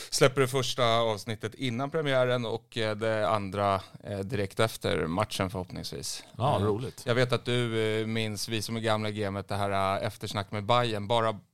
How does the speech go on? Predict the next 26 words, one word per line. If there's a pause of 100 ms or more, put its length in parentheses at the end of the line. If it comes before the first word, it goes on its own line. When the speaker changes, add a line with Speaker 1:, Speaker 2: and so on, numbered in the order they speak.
Speaker 1:
Bayern
som
Speaker 2:
Just
Speaker 1:
hade
Speaker 2:
det,
just
Speaker 1:
för,
Speaker 2:
det. (680)
Speaker 1:
vad
kan,
det
måste
nästan
vara,
det
var
i
början
på
Tele
två
i
alla
fall
minns
jag.